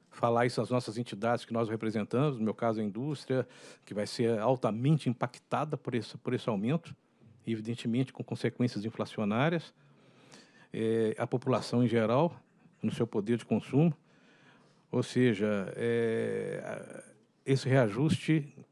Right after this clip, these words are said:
é absolutamente, é, impossível de ser absorvido pela sociedade, ainda mais comparando com os índices que existem hoje. Bom,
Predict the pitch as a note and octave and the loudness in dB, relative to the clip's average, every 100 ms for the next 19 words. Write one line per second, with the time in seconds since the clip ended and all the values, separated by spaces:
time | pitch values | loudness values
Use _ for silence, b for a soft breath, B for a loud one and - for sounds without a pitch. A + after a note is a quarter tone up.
0 | _ _ - _ _ - B2+ C3+ C3+ C3+ | _ _ -20 _ _ 0 4 4 4 0
1 | - - - _ _ _ _ - - C#3+ | -6 -20 -20 _ _ _ _ 0 4 0
2 | C#3 B2+ A#2 C#3+ - - _ b b b | 2 2 4 4 2 -12 _ b b b
3 | _ - B2+ B2 A#2+ A2+ G#2 - _ _ | _ -2 0 2 2 0 -6 -16 _ _
4 | _ _ _ _ _ _ _ D#3 - - | _ _ _ _ _ _ _ 8 8 8
5 | - D#3 - C3+ - A#2+ A2+ B2+ A#2+ A#2 | 2 0 2 0 2 0 2 2 2 0
6 | A#2+ A#2 G#2+ B2 D3 - - C#3 C3 B2 | 0 0 2 2 2 0 0 4 4 2
7 | B2+ C#3+ B2 A2+ C3 - C3 G2 A#2+ A2+ | 0 0 0 2 0 0 -2 0 -4 -4
8 | - G#2 - A2 B2 - G2+ F#2+ - - | -10 -8 -6 -4 -6 -2 -2 -4 -8 -18
9 | _ _ _ _ _ - b b b b | _ _ _ _ _ -20 b b b b
10 | b - B2+ A#2 | b -4 -4 -4